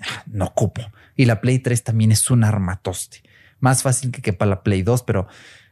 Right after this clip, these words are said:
ah, es que es muy grande. Pero, en fin. Y otra cosa que yo me temía es que el color blanco no me gustara. Pero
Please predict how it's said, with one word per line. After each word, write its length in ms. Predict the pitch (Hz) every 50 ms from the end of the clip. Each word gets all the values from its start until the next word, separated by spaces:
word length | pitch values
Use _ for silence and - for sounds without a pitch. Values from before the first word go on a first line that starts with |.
| _ -
ah, 100 | 113 107
es 140 | 101 -
que 80 | - -
es 80 | - -
muy 320 | 110 110 120 135 139 120
grande. 540 | 113 117 110 123 120 110 98 92 82 - - _
Pero, 140 | - - 92
en 120 | 95 104 -
fin. 300 | - 123 104 95 95 _ - - - - _ _ -
Y 140 | 214 156 165
otra 240 | 175 170 208 202
cosa 200 | - 208 - 190
que 120 | - - 110
yo 100 | 113 104
me 120 | 110 120
temía 400 | 117 160 151 151 143 131 127 120
es 120 | 131 127 -
que 120 | - 131
el 100 | 117 113
color 300 | - 127 107 110 110 110
blanco 400 | 117 123 120 120 120 113 - 117
no 80 | 113 110
me 100 | 113 110
gustara. 480 | 104 104 101 - - 131 123 - -
Pero 140 | - 160 143